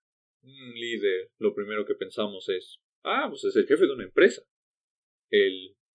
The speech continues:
nuestro presidente, los delegados, los diputados que toman,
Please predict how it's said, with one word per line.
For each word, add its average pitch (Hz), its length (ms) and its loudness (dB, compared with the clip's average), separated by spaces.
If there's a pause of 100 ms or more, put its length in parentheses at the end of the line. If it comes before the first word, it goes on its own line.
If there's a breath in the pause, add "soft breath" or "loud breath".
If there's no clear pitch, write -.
(240)
nuestro 101 320 -14 (300)
presidente, 104 680 0 (840)
los 101 180 4
delegados, 104 760 2 (800)
los - 360 -6
diputados 117 600 -2
que - 100 -6
toman, 110 560 -6